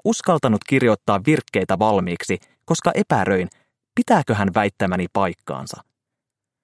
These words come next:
Lopulta kun tulin sinuiksi sen ajatuksen kanssa, että minun ei tarvitse yrittää olla absoluuttisen totuuden äänitorvi,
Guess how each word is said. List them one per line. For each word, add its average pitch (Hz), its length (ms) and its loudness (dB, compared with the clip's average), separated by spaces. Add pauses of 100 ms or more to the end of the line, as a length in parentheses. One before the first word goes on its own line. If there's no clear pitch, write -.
(240)
Lopulta 233 360 2
kun 117 160 2
tulin 117 240 2
sinuiksi 135 440 2
sen 101 200 -2
ajatuksen 98 540 0
kanssa, 104 420 0 (260)
että - 200 0
minun 180 280 4
ei 165 180 2
tarvitse 202 540 2
yrittää 101 400 0
olla 98 200 0
absoluuttisen 101 840 -2
totuuden 104 540 0
äänitorvi, 107 760 -2